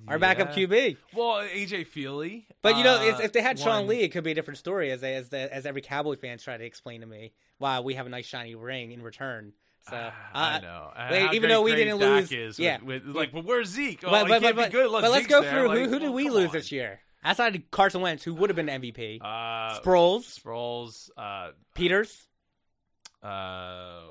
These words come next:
Speaker 2: what's the linebacker's name? Um, not Jordan Hicks. Jordan Hicks?
Speaker 1: We lost Jordan Hicks.
Speaker 2: Yeah, Jordan
Speaker 1: Yeah, Jordan
Speaker 2: Hicks.
Speaker 1: Hicks was out for the year.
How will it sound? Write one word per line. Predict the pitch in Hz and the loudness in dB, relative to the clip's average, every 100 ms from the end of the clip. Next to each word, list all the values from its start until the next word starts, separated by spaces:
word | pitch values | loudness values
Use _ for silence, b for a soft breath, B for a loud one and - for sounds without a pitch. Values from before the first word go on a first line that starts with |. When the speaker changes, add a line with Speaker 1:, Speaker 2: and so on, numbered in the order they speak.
| 78 82 _ | -20 -20 _
Speaker 2:
what's | 117 117 | -20 -20
the | - 110 | -16 -16
linebacker's | 104 101 98 92 - 90 | -14 -14 -12 -16 -16 -20
name? | 90 90 90 92 _ _ _ _ _ _ _ _ | -20 -20 -20 _ _ _ _ _ _ _ _ _
Um, | 90 90 87 87 85 87 _ _ _ _ _ _ _ _ _ | -20 -20 -18 -18 -20 -20 _ _ _ _ _ _ _ _ _
not | 120 107 | -18 -16
Jordan | 98 90 92 | -18 -18 -16
Hicks. | 78 - - - _ | -18 -18 -20 -20 _
Jordan | 160 180 240 | -12 -10 -12
Hicks? | - 160 | -14 -4
Speaker 1:
We | 202 | -2
lost | 277 - | -2 -2
Jordan | 175 135 | -4 -2
Hicks. | 160 - | -8 -8
Speaker 2:
Yeah, | 180 156 | -6 -6
Jordan | 110 135 254 | -6 -6 -4
Speaker 1:
Yeah, | 127 | -2
Jordan | 208 240 | -2 0
Speaker 2:
Hicks. | 208 202 | -4 -4
Speaker 1:
Hicks | |
was | 180 | -4
out | 165 156 | 0 -2
for | 151 | -2
the | 131 | -4
year. | 131 196 | -4 -4